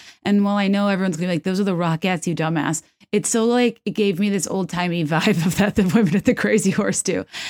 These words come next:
And they're also wearing, like, old-timey swim caps and doing some pretty shitty tap dancing. And not that I'm any sort of expert, but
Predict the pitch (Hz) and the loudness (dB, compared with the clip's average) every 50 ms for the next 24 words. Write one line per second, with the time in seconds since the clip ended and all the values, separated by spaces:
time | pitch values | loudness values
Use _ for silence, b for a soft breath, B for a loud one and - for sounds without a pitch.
0 | B B B - 233 233 233 233 233 226 233 226 - 277 214 247 240 233 226 220 | B B B 0 2 2 4 4 4 2 2 2 2 2 2 2 2 2 0 0
1 | 202 - - 208 185 - 196 214 208 202 190 160 - - 180 175 196 208 202 - | -2 -2 -2 -2 0 0 0 0 0 0 0 -2 -2 -2 -2 0 0 0 0 2
2 | 254 247 254 254 262 - - - - b b b b b b - - 233 240 233 | 2 2 2 0 0 -2 -4 -4 -4 b b b b b b -4 0 2 4 4
3 | 214 208 220 233 226 - 247 220 196 - - - 226 220 220 214 202 - - - | 2 2 2 0 0 2 2 0 0 0 -2 -2 0 2 2 2 0 0 -2 -2
4 | 196 190 175 170 - - 170 170 160 165 - - 143 - - - - - 92 - | -2 0 0 -2 -2 -2 0 0 0 0 -2 -4 -4 -2 -2 -2 -2 -2 -4 -4
5 | B B B B B B - 214 208 214 202 - - - 214 214 220 226 240 226 | B B B B B B 0 2 4 4 2 2 0 2 2 2 2 2 0 0
6 | - 269 233 214 208 208 202 196 202 196 - - 190 175 170 156 135 185 185 - | 0 0 0 2 2 2 2 2 2 0 0 -2 -2 -2 -2 0 0 0 0 -2
7 | - - - 175 170 - 175 - 196 175 170 | -6 -6 -4 -2 -2 -2 -4 -2 -2 -2 -2